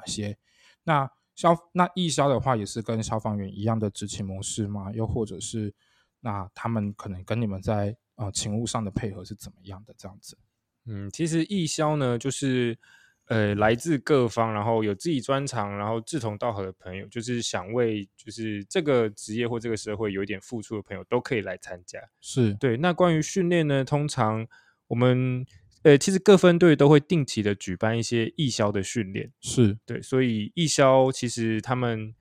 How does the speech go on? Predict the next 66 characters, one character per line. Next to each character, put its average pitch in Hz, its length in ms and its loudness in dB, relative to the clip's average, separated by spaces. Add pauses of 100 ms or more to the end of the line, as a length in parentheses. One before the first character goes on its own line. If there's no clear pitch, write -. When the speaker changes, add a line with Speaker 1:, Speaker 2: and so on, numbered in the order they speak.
(280)
Speaker 2:
也 110 180 -2
是 127 460 0
具 143 340 0
备 127 320 4
着 101 180 0
一 117 140 -4
些 107 640 -2
消 139 220 0
防 113 180 -2
员 98 140 -4
就 113 100 -6
是 107 240 -4
该 131 220 0
有 113 160 0
的 107 80 -8
一 104 40 -6
些 104 200 -4
救 127 240 0
灾 104 180 -2
的 98 80 -2
知 101 220 -8
识， 107 180 -6 (100)
虽 160 200 0
然 139 100 2
它 139 140 2
比 104 120 -4
较 117 160 0
基 110 240 -6
本， - 280 -10
但 120 160 -2
是 107 320 -6 (180)
Speaker 1:
嗯。 101 260 0
Speaker 2:
是 123 480 -2
能 110 220 -2
够 143 180 4
派 107 220 0
上 101 180 -6
用 104 140 -4
场 92 180 -14
的 98 80 -20
一 101 40 -14
些 92 160 -10
知 - 260 -16
识。 - 240 -16
那 143 240 -4
至 185 220 -4
于 151 120 2
它 175 160 0
的 147 320 4 (380)
协 139 320 4
勤 139 240 0
模 131 160 0
式， 143 100 -2
我 131 60 0
们 123 160 -2
义 180 80 4
消 143 180 6
会 143 120 6
说 127 180 0
是 127 100 -2
协 101 300 -2
勤， 110 260 -10
就 113 120 -10
是 104 180 -8
协 107 240 -4
助， 123 240 -6